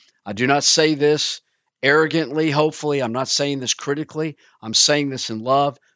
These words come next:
truthfully. Because when God saves a person, when God's grace moves in, which is the cause of a person becoming a Christian, a follower of Christ, he follows Christ in turning away from his sin.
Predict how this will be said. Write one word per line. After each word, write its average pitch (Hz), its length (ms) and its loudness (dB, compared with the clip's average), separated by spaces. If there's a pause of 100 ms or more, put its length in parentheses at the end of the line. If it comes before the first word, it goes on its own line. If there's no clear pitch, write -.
truthfully. 104 640 -2 (440)
Because 123 400 0
when 127 220 -6
God 151 400 4
saves 160 420 2
a 131 60 -10
person, 143 500 -4
when 101 140 -10
God's 147 380 2
grace 151 500 -4
moves 135 320 -6
in, 135 320 0 (260)
which 123 240 -2
is 131 140 -6
the 127 100 -10
cause 170 580 2
of 113 140 -8
a 107 60 -14
person 123 500 -8 (280)
becoming 143 540 0
a 117 120 -6
Christian, 170 720 -2 (240)
a 110 120 -12
follower 151 580 2
of 123 100 -12
Christ, 160 560 -2 (600)
he - 160 -2
follows 175 520 2
Christ 135 520 -2
in 139 220 -4
turning 160 440 2
away 151 320 0
from 135 240 -8
his 135 160 -2
sin. 151 460 0